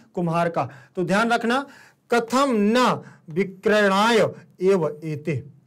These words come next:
अरे क्यों नहीं, कैसे नहीं देंगे? देखो उसने कहा ना, क्या दोगे? भाई, उसने यही पूछा ना कि मैं पन्द्रह घड़े चाहता हूं, क्या दोगे? तो उन्होंने कहा, "कथम ना, कैसे नहीं?"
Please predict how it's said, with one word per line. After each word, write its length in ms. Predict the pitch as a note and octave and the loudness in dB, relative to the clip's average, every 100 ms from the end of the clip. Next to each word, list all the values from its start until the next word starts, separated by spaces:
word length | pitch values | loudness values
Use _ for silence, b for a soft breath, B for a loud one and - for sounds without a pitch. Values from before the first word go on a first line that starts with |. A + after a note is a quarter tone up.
| _ - | _ -6
अरे 180 | A3+ C4+ | -2 -2
क्यों 360 | C4+ C4+ D4 | -4 -2 0
नहीं, 280 | D#4 C4 G#3+ | 0 0 -2
कैसे 380 | - G#3 G#3 D4 | 0 -2 0 -2
नहीं 220 | C4+ G#3 | -2 -2
देंगे? 280 | D#3+ C#3 A#2+ A#2+ - _ _ _ | -4 -6 -8 -12 -20 _ _ _
देखो 200 | E3 A3+ | -10 -8
उसने 200 | F#3 A#3+ | -8 -10
कहा 200 | A#3 A#3+ | -4 -4
ना, 60 | B3+ | -4
क्या 200 | D#3 F3+ | -4 -4
दोगे? 600 | C#3+ F3 B3+ C4 C3 - _ _ _ _ _ _ _ _ _ | 0 0 2 0 -2 -10 _ _ _ _ _ _ _ _ _
भाई, 120 | E3 | -2
उसने 320 | G#3 F3 G#3 G3 | -2 -2 -2 0
यही 120 | G#3+ | 0
पूछा 300 | A3 A3 C4+ | -2 -2 -2
ना 200 | A3+ B B B | -2 B B B
कि 60 | F#3 | -4
मैं 240 | G#3 B3 | -4 -4
पन्द्रह 320 | F3+ F3 G#3+ | -4 -2 -2
घड़े 280 | F#3+ D#3+ G3+ | -2 -2 -2
चाहता 360 | G3 D3 C#3+ E3 | -2 -8 -6 -6
हूं, 260 | D3+ B3 C4+ B _ | -4 -6 -8 B _
क्या 120 | F3+ | -8
दोगे? 380 | C#3+ C#3+ B3 A3 A#2 B B - | -4 -2 0 -2 -4 B B -8
तो 100 | D#3+ | -4
उन्होंने 260 | E3+ F#3+ | -4 -6
कहा, 180 | E3+ E3+ | -6 -6
"कथम 420 | F3+ G#3+ G#3+ C4+ C4 | -6 -6 -6 -8 -8
ना, 260 | D3+ B2 - _ - | -8 -10 -14 _ -8
कैसे 340 | F#3 F3+ A3+ | -6 -6 -10
नहीं?" 140 | C#3 | -12